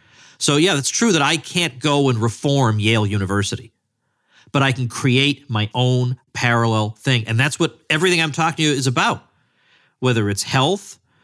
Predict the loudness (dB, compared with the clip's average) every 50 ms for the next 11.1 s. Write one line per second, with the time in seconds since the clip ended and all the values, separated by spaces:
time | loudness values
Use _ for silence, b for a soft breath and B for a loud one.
0 | b b b -6 -2 -2 -2 0 0 -2 -2 -2 -4 -4 -2 0 0 0 0 -2
1 | -2 -2 -2 -2 0 0 0 0 -2 -4 -6 -6 -10 -14 b b b b b b
2 | b b 0 2 2 2 2 0 -2 -2 -4 -6 -4 -2 0 0 0 0 -2 -2
3 | -2 -4 -4 -2 0 0 0 -2 -4 -8 -10 -10 -10 -12 _ _ _ b b b
4 | b b b b _ 0 2 2 2 0 0 0 0 0 0 0 -2 -4 -4 -6
5 | -8 -10 -12 _ b b b b b b b b 2 2 2 4 2 0 0 0
6 | 0 2 2 2 2 2 2 0 0 -2 -4 -6 -6 -8 -12 -14 _ _ b b
7 | b b b b 0 2 2 2 2 0 0 0 0 0 0 0 0 0 -2 -8
8 | _ _ _ _ _ _ _ 0 0 2 2 2 2 0 -2 -2 -2 -2 -2 -4
9 | -6 -10 -12 -14 _ _ _ _ _ _ _ _ _ _ -2 0 0 2 2 2
10 | 2 2 0 0 0 -2 0 0 0 -2 -4 -4 -2 0 0 0 0 -2 -4 -6
11 | -6 -10